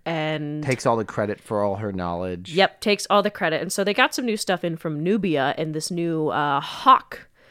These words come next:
Speaker 1: uh, statuette comes in, and lo and behold, it looks just a little bit like Air Razor.
Speaker 2: It's got the, the Primal, not, sorry,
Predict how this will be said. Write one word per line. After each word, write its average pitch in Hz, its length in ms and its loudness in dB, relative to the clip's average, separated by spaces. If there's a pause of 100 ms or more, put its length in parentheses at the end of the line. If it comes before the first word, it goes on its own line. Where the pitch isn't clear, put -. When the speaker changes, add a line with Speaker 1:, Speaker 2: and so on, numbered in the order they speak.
(380)
Speaker 1:
uh, 170 300 4
statuette 160 920 0
comes 165 380 -6
in, 147 180 -2
and 160 320 -4
lo 185 340 4
and 220 100 2
behold, 214 580 4
it 226 140 2
looks 208 260 2
just 202 260 0
a 190 60 4
little 220 560 8
bit 170 260 4
like 202 300 0
Air 269 260 0
Razor. 139 520 -4 (160)
Speaker 2:
It's 117 140 -8
got 110 460 2
the, 110 120 -2 (360)
the 117 180 -2 (340)
Primal, 110 640 -2
not, 107 240 -8
sorry, 90 320 2